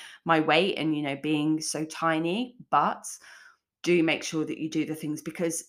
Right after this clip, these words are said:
later on in life, like, these do impact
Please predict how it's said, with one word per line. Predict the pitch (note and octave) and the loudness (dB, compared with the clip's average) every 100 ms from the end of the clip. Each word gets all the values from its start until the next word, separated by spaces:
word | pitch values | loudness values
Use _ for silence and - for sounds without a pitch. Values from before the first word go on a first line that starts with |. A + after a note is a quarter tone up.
| _ | _
later | F3+ E3 D#3+ - | 2 2 2 -2
on | E3+ | 0
in | E3+ E3 | 0 0
life, | E3+ A3 D#4 - | 4 2 2 -2
like, | E3+ D#3 D#3 - _ _ | 0 0 -2 -16 _ _
these | D#3 F3 F3 D#3+ | -4 -2 -2 -4
do | - E3 D#3+ D#3 D#3 _ _ _ | -2 0 2 0 -2 _ _ _
impact | E3 D#3+ - D3 - - - - | -2 0 -2 -4 -4 -8 -8 -8